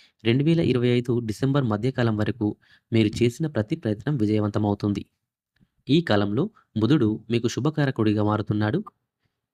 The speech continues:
కన్యా రాశి బుధుని స్వగృహం కాబట్టి ఆ శక్తి ద్విగుణీకృతమవుతుంది.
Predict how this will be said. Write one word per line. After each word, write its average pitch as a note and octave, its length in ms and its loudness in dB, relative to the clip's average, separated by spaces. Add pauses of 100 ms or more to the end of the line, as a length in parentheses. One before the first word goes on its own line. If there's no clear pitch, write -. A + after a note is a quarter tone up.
కన్యా C3 300 0
రాశి G#2 340 0 (340)
బుధుని A#2+ 300 4
స్వగృహం C3 440 -2
కాబట్టి G#2 440 -2 (420)
ఆ G2+ 80 0
శక్తి - 380 -2 (180)
ద్విగుణీకృతమవుతుంది. G#2 960 -2